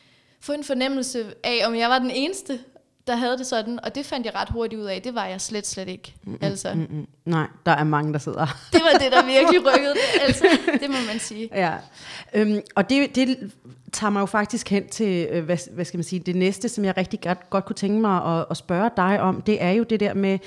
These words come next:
Speaker 2: at, øh, man meget tit, øh, som en, øh, minoritet i Danmark føler sig meget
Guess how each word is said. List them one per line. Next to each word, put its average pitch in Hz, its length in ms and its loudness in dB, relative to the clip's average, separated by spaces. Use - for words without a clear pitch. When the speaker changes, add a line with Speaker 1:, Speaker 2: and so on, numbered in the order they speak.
Speaker 2:
at, 180 300 -2
øh, 175 140 2
man 175 220 4
meget 180 300 4
tit, - 460 -6
øh, 180 200 2
som 170 260 -2
en, 160 220 -2
øh, 151 180 0
minoritet 156 500 -2
i 254 40 0
Danmark 185 400 -2
føler - 260 -4
sig 185 140 -6
meget 156 160 -4